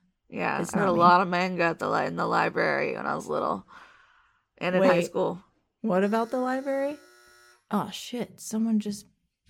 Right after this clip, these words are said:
Speaker 2: beezed us, buzzed us, like in a movie. Austin. <laughs>
Speaker 1: Hello, everybody. I don't know if Austin's gonna keep this in, but I hope so, 'cause it's fun for me.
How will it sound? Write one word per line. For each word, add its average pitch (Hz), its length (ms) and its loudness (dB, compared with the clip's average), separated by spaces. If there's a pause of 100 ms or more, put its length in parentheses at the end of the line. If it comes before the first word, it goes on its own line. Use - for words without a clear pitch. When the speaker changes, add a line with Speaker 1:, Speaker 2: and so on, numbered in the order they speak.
(380)
Speaker 2:
beezed 240 520 0
us, - 260 -12
buzzed 214 460 -2
us, - 200 -8
like 180 200 -4
in 190 60 2
a 185 60 2
movie. 202 520 0 (600)
Austin. 262 600 2 (340)
<laughs> - 380 -20
Speaker 1:
Hello, 220 180 -4
everybody. 196 680 -4 (100)
I 240 60 -6
don't 190 140 -4
know 196 140 -4
if 196 140 -12
Austin's 196 340 -10
gonna 190 160 -10
keep 214 260 -10
this - 280 -8
in, 262 340 -2 (380)
but 98 100 -6
I 208 60 -4
hope 262 260 -4
so, 240 460 -4 (680)
'cause 196 840 -10 (100)
it's - 160 -14
fun 226 200 -2
for 214 160 -6
me. 294 360 -6